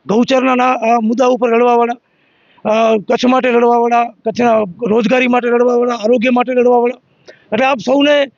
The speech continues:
વિનંતી છે, અધિકારીઓને, કે પોલીસ તંત્રને આપ જાણ કરો કે જે ઈમાનદારીથી આંદોલનકારી લડે છે એમને લડવા દો, એમના ઉપર ખોટી ફરિયાદો દાખલ ન થાય. અને જો અન્યથા હવે દાખલ થઈ તો હવે આ લડત શાંતિથી નહીં રહે, હવે ઉગ્ર સ્વરૂપ લેશે.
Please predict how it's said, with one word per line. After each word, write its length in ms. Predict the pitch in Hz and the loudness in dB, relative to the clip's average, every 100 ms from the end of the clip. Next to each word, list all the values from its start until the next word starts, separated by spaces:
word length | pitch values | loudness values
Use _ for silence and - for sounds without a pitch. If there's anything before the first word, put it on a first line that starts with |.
| _ _ - | _ _ -4
વિનંતી 500 | 208 285 339 285 277 | 0 2 0 0 0
છે, 140 | 247 | 0
અધિકારીઓને, 680 | 226 247 240 240 233 226 233 | 0 0 -2 -2 -2 -4 -6
કે 120 | 233 | -6
પોલીસ 320 | - 220 240 | -4 -2 -2
તંત્રને 340 | 247 240 254 247 | -2 -2 0 0
આપ 140 | 233 | -2
જાણ 200 | 165 202 | -4 -4
કરો 300 | 220 233 247 _ _ _ - | -2 -2 -2 _ _ _ -6
કે 120 | 254 | -2
જે 120 | 240 | 0
ઈમાનદારીથી 640 | 269 262 302 294 294 269 277 | 0 0 0 0 -2 -2 -2
આંદોલનકારી 640 | 262 262 262 247 254 247 | -2 0 0 0 0 0
લડે 300 | 226 254 247 | 0 2 2
છે 180 | 185 156 _ _ - | -2 -12 _ _ -4
એમને 240 | 220 254 | 0 0
લડવા 320 | 202 214 254 | 0 0 0
દો, 100 | 254 | 0
એમના 220 | 254 254 254 | 0 0 -2
ઉપર 240 | 247 247 | -4 -4
ખોટી 260 | - 220 226 | -4 -4 -2
ફરિયાદો 360 | 208 220 214 | -2 -2 -2
દાખલ 300 | 202 208 220 | -2 -2 -2
ન 200 | 202 240 | 0 -2
થાય. 240 | - 190 156 - - - - - | -2 -4 -6 -12 -20 -20 -12 -4
અને 120 | 247 | 0
જો 120 | 226 | 0
અન્યથા 460 | 269 269 294 285 285 | 0 0 0 0 0
હવે 140 | 285 | 0
દાખલ 340 | 254 254 269 247 | -2 -2 -2 -2
થઈ 340 | 240 254 185 - _ _ _ | -2 -2 -4 -10 _ _ _
તો 60 | 208 | 0
હવે 200 | 240 254 - | 2 0 -2
આ 320 | 220 277 294 302 _ _ _ 196 | -2 0 0 -2 _ _ _ -4
લડત 320 | 247 294 233 | -2 -2 -4
શાંતિથી 600 | - 226 269 339 269 277 | -6 -4 -2 -2 -2 0
નહીં 220 | 240 196 | 0 -2
રહે, 100 | 147 | -6
હવે 180 | 131 208 | -6 -2
ઉગ્ર 280 | 226 185 226 | 0 0 -2
સ્વરૂપ 280 | - 156 139 - | -4 -8 -10 -14
લેશે. 260 | - - | -20 -20